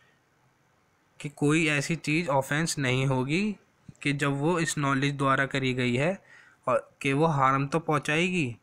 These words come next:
मगर उसमें कोई क्रिमिनल इंटेंशन नहीं है। ठीक है, मान लीजिए जैसे कि आप, अ, आप एक रोड पे जा रहे हैं, मान लीजिए ये रोड है, आप इस रोड पे जा रहे हैं और यहाँ पे एक,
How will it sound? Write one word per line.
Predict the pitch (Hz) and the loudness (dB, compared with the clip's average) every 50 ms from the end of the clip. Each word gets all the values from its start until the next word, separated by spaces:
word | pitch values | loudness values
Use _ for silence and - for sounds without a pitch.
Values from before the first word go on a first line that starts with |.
| _ _ _ _ _ _ _ - 139 | _ _ _ _ _ _ _ -4 -2
मगर | 139 156 170 170 | 0 2 2 2
उसमें | 160 - - 170 165 160 | 2 0 0 -2 -2 0
कोई | - 196 | 0 -2
क्रिमिनल | 202 - 175 165 160 156 156 160 160 165 160 | -2 -2 -2 0 0 0 2 0 0 0 0
इंटेंशन | 156 151 147 147 143 139 135 - 170 175 | 0 -2 -2 -2 -2 -2 -2 -2 -4 -2
नहीं | 175 156 135 123 120 117 117 | -2 -2 -2 -2 -2 -2 -2
है। | 113 110 110 113 - _ _ _ _ _ _ _ _ _ _ _ _ _ _ _ - - - _ _ - | -4 -4 -6 -8 -12 _ _ _ _ _ _ _ _ _ _ _ _ _ _ _ -20 -20 -20 _ _ -8
ठीक | - 139 143 147 165 | -4 -2 -2 0 0
है, | 180 | 0
मान | 170 156 143 143 143 | 0 2 2 2 2
लीजिए | 139 143 139 139 151 165 165 | 0 0 0 0 -2 -2 -2
जैसे | 160 151 147 143 - 143 | -2 -2 -2 -2 -2 -4
कि | 135 - 165 165 | -4 -4 -2 -2
आप, | 139 123 131 143 143 143 - 175 180 160 - - _ _ _ _ - _ _ _ - | 0 2 2 0 0 -2 -2 -4 -4 -4 -6 -10 _ _ _ _ -20 _ _ _ -4
अ, | 127 127 127 127 131 123 - - | -2 -2 0 -2 -2 -4 -2 -2
आप | 127 131 131 - 151 | -2 -2 0 -2 -4
एक | 151 143 | -4 -2
रोड | 147 139 135 135 135 135 | -2 -2 -2 -2 -2 -2
पे | 131 - 139 | -4 -4 -2
जा | 135 127 117 117 | 0 0 2 2
रहे | 117 117 120 | 2 0 0
हैं, | 131 147 170 190 180 - _ _ _ _ _ _ _ - | 0 -2 -2 -4 -6 -10 _ _ _ _ _ _ _ -6
मान | 120 120 123 123 | -4 -4 -2 -2
लीजिए | 127 123 127 131 135 143 | -2 -4 -2 -2 0 0
ये | 147 | 0
रोड | 139 131 120 117 113 113 | -2 -2 -2 -2 -2 -2
है, | 123 147 175 180 - _ _ _ _ _ _ _ _ - - - - _ _ - | -2 -2 -4 -4 -8 _ _ _ _ _ _ _ _ -20 -20 -20 -20 _ _ -4
आप | 120 120 120 139 | -2 -2 0 0
इस | 139 143 | -2 0
रोड | 131 131 127 127 131 131 | 0 0 0 -2 -2 -4
पे | 131 131 | -4 -2
जा | 123 117 110 107 | 0 0 0 0
रहे | 107 107 | 0 -2
हैं | 110 104 | -2 -2
और | 101 123 127 | -2 -2 0
यहाँ | 127 123 123 123 123 123 - | 0 2 2 2 2 0 0
पे | - 135 127 139 147 | -2 0 0 0 0
एक, | 147 - | -2 -4